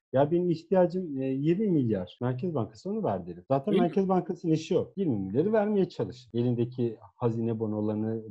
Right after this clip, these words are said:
Speaker 1: başka bir şekilde swap yapmaya çalışır. En olmadı matbaayı çalıştırır.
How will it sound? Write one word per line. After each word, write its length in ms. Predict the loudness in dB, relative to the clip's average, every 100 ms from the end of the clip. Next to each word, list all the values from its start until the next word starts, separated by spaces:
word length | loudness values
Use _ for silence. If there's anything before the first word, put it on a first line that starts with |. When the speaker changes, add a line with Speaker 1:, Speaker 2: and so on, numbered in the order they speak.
| -16 _ -14
Speaker 1:
başka 360 | -14 -12 -10
bir 140 | -6 -8
şekilde 520 | -10 -16 -8 -8 -8
swap 480 | -14 -10 -8 -8 -10
yapmaya 360 | -10 -8 -8
çalışır. 460 | -6 -8 -8 -8 -8 -4
En 100 | 0
olmadı 380 | 2 2 2 2
matbaayı 560 | 0 -2 0 2 2
çalıştırır. 580 | 2 -2 -2 -4 -4 -4